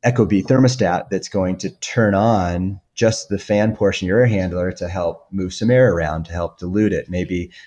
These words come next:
it's connected to your H R V and that's going to bring some fresh air into the house when necessary. Because as you know, as hard as we try to build a quality home, so much of it is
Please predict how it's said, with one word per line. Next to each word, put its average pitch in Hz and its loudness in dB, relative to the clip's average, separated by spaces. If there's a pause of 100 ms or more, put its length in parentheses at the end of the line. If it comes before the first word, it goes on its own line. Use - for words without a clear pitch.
it's - -12
connected 98 -2
to 92 0
your 90 0 (320)
H 98 -2
R 95 4
V 117 4
and 87 0
that's 87 -4
going 87 -4
to 80 -14
bring 92 -4
some 87 -8
fresh 95 -4
air 120 4
into 101 2
the 82 -4
house 80 -4
when 80 -6
necessary. 73 -6 (480)
Because 107 2
as 113 2
you 143 4
know, 85 -2 (240)
as 101 -6
hard 127 2
as 107 0
we 104 2
try 101 0
to 87 -6
build 92 -2 (360)
a - -20
quality 85 -2
home, 85 -2 (360)
so - 0
much 120 4
of 104 2
it 101 2
is 92 0